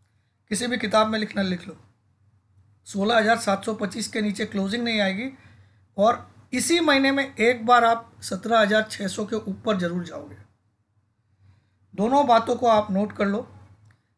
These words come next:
नीचे में सोलह, आज का लो कितना था? एट नाइंटी वन। तो मैं बोल रहा हूँ सोलह हज़ार सात सौ पच्चीस के नीचे की क्लोजिंग आएगी ही नहीं अभी, सात सौ पच्चीस के नीचे की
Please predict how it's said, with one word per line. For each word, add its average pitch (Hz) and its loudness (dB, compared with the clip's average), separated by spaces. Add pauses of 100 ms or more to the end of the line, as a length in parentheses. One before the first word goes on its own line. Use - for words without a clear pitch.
(100)
नीचे 240 2
में 277 2
सोलह, 247 2
आज 247 2
का 269 2
लो 247 0
कितना 247 -4
था? 240 -2 (2000)
एट 254 2 (100)
नाइंटी 196 0
वन। 165 -2 (520)
तो 220 -6
मैं 262 0
बोल 254 2
रहा 285 2
हूँ 277 0
सोलह 240 4
हज़ार 262 6
सात 214 0
सौ 247 -2
पच्चीस 240 -6
के 247 -6
नीचे 233 -6
की 233 -12
क्लोजिंग 220 -2 (100)
आएगी 214 2
ही 233 -4
नहीं 196 -4 (840)
अभी, 190 -2 (1300)
सात 208 0
सौ 262 2
पच्चीस 226 -6
के 226 -6
नीचे 180 -6
की - -12